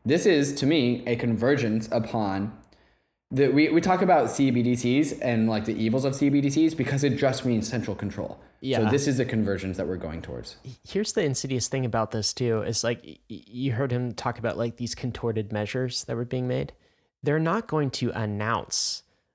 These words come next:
Speaker 2: that the, the U S
Speaker 1: Mm-hmm.
Speaker 2: banking system is being nationalized. No,
Speaker 1: Right.
Speaker 2: there's never going to be legislation that goes in front of Congress, which is like,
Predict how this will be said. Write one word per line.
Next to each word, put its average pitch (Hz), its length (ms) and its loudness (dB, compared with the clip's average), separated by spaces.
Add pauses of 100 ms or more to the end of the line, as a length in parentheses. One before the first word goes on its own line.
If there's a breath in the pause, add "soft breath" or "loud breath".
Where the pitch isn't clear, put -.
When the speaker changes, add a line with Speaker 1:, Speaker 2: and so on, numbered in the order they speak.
(160)
Speaker 2:
that 113 440 2
the, 123 200 0
the 131 140 0
U 120 100 4
S 117 80 2
Speaker 1:
Mm-hmm. 82 60 -4
Speaker 2:
banking 110 260 -2
system 104 600 -2 (200)
is 107 100 -2
being 101 160 -2
nationalized. 87 720 -6 (320)
No, 147 220 2
Speaker 1:
Right. - 60 -4
Speaker 2:
there's 139 260 2
never 175 300 4
going 156 180 4
to 139 60 2
be 123 120 0
legislation 107 680 0
that 101 80 -2
goes 104 180 -2
in 104 60 -8
front 107 160 -6
of 98 80 -8
Congress, 104 580 -6 (280 soft breath)
which 127 180 -2
is 117 140 0
like, 110 220 2